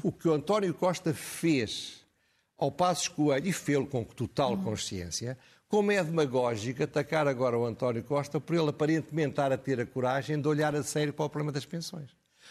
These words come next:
Speaker 1: Porque empurrar com a barriga é bom para as gerações que estão reformadas. E mesmo para essas, que já não vai durar muitos anos. Agora,
Speaker 2: Portanto, é assim que encara como coragem política de António Costa?
Speaker 1: aparentemente é coragem política, isto é, ele quis disfarçar a sua própria coragem política.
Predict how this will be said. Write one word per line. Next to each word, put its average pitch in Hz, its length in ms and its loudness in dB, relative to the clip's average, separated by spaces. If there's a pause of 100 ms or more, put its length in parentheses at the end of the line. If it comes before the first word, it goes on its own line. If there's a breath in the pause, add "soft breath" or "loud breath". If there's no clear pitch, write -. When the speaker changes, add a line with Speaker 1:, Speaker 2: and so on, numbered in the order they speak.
(140 loud breath)
Speaker 1:
Porque 190 260 -2
empurrar 214 560 -2
com 208 100 0
a 202 60 2
barriga 110 680 -2 (960)
é 220 200 4
bom 190 520 0 (380)
para 196 160 0
as 180 100 2
gerações 185 680 0
que - 80 -10
estão - 300 -4
reformadas. 202 680 -8 (840)
E 202 80 2
mesmo 190 320 0
para 147 160 2
essas, 156 380 0
que - 80 0
já 170 80 2
não 170 100 0
vai 165 140 2
durar 165 180 2
muitos 160 240 -6
anos. 170 240 -2
Agora, 160 220 0
Speaker 2:
Portanto, 233 160 0
é - 20 0
assim 240 240 -2
que 226 100 -4
encara 233 320 -2
como 220 220 -4
coragem 208 480 -4
política 220 560 -8
de 208 80 -4
António 226 160 2
Costa? 233 80 0
Speaker 1:
aparentemente 214 760 2
é 208 80 2
coragem 196 440 2
política, 185 600 -2
isto 143 300 0
é, 135 120 2
ele 196 240 4
quis - 640 -2
disfarçar 175 840 0
a 170 80 0
sua 151 240 0
própria 151 420 0
coragem 113 400 -2
política. - 380 -18